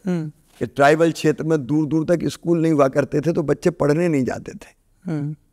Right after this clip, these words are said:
Speaker 2: बहुत दूर स्कूल हुआ करते थे, तो पहले तो हमने साइकिलों की व्यवस्था की पढ़ने जाए,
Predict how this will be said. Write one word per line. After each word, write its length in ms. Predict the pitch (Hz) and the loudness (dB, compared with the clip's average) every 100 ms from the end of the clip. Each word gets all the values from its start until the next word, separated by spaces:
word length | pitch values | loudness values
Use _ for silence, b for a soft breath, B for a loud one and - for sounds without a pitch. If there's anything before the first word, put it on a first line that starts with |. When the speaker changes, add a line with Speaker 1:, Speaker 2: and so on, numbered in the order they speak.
| _ _ _ _ _ _ _ 196 | _ _ _ _ _ _ _ -8
Speaker 2:
बहुत 280 | 123 180 | 4 4
दूर 240 | 160 170 151 | 6 0 0
स्कूल 240 | - 139 | -2 0
हुआ 140 | 123 110 | 0 0
करते 300 | 120 - 120 | -2 -2 -2
थे, 100 | 127 | -2
तो 100 | 131 | 0
पहले 280 | 139 151 | 2 4
तो 80 | 160 | 4
हमने 180 | 170 165 | 4 2
साइकिलों 480 | - 165 170 175 175 | 2 2 2 0 0
की 80 | 170 | 0
व्यवस्था 340 | 165 160 160 | 0 0 -2
की 200 | - 151 | 0 -2
पढ़ने 400 | - 135 135 120 | -2 -2 0 0
जाए, 280 | 107 - | -2 -4